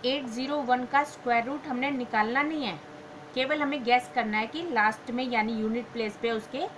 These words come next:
क्या है, वंस place पे उसके क्या डिजिट है, ठीक है। तो हम कैसे guess करते हैं? Last का number देखते हैं। तो last, last number क्या है? वन है, ठीक है। तो वन हमारा कब, कैसे possible होता है? वन वन जा भी वन होता है और नाइन नाइन जा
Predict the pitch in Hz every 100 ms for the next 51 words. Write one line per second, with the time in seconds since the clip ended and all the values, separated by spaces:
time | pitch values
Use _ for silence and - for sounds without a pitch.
0 | - - - 240 220 196 156 190 233 -
1 | 226 220 220 233 226 - 302 392 - -
2 | 226 202 185 156 143 120 - - - -
3 | - - 294 339 - - - - 320 320
4 | - - - - 214 254 269 254 294 285
5 | 277 - 269 311 330 349 208 208 233 -
6 | 262 247 220 208 160 143 - 139 135 -
7 | - 202 214 233 - - 226 233 247 262
8 | 254 269 277 294 226 175 160 135 123 -
9 | - - - - - 277 339 240 - -
10 | - - 277 214 269 302 285 269 277 302
11 | 269 269 - - - 262 285 294 277 285
12 | 269 277 277 339 349 180 214 254 247 240
13 | 269 269 269 277 277 269 302 359 - -
14 | - 226 226 226 233 233 226 220 247